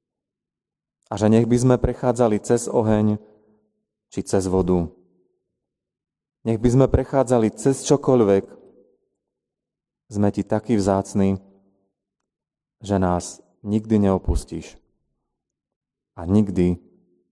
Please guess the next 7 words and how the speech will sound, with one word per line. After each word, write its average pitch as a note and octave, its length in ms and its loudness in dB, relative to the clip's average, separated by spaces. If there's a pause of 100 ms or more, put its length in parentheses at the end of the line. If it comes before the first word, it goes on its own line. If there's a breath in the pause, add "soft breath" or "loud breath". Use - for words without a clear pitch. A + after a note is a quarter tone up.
(120)
sa F#2+ 240 -6
nás F2 240 -4
nevzdáš. D#2+ 560 -8 (2000)
Za G#2 240 -4
to, F#2 80 -2
Pane, E2+ 400 -6 (800)
vyvyšujeme G#2+ 760 0